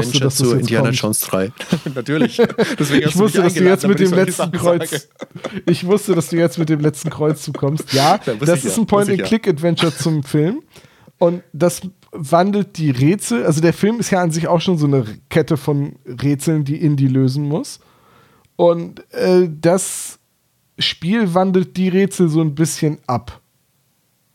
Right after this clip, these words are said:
Speaker 2: Ja, also zum Beispiel das X markiert die Stelle, das ist ein bisschen anders im Spiel als im Film, aber
Speaker 1: Ja, ja, klar.
Speaker 2: im Wesentlichen, wenn du das, äh, den Film kennst, kannst du Teile davon
Speaker 1: Ja,
Speaker 2: im
Speaker 1: Teile
Speaker 2: Spiel
Speaker 1: davon.
Speaker 2: eins zu
Speaker 1: Genau.
Speaker 2: eins so nutzen.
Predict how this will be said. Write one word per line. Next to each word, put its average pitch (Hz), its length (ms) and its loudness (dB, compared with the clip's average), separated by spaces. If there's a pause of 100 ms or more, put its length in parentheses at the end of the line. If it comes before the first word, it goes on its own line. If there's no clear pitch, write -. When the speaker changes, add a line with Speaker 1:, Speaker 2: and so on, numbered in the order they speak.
(1000)
Speaker 2:
Ja, 147 200 2
also 135 200 0
zum 147 180 -2
Beispiel 147 540 4
das 139 220 0
X - 300 -4
markiert 147 400 2
die 139 40 -2
Stelle, 185 380 2
das 170 160 0
ist - 140 -8
ein 170 80 0
bisschen 147 320 -4
anders 147 320 0
im 135 100 -4
Spiel 143 260 -2
als 127 200 -4
im 113 80 -6
Film, 180 320 -2
aber 151 340 4
Speaker 1:
Ja, 127 100 0
ja, 110 120 0
klar. 165 180 0
Speaker 2:
im 131 80 -2
Wesentlichen, 208 760 2 (200)
wenn 160 200 2
du 147 80 0
das, - 440 -2 (140)
äh, 160 200 2
den 139 180 2
Film 160 280 2
kennst, 220 460 -4
kannst 143 360 -2
du 175 60 -6 (160)
Teile 147 480 0
davon 190 640 0 (560)
Speaker 1:
Ja, 131 180 0 (140)
Speaker 2:
im 190 100 2
Speaker 1:
Teile 190 200 0
Speaker 2:
Spiel 170 200 2
Speaker 1:
davon. 214 160 -4
Speaker 2:
eins 147 180 0
zu - 80 0
Speaker 1:
Genau. 180 120 2
Speaker 2:
eins 185 160 -2
so 220 100 -2
nutzen. 139 420 -2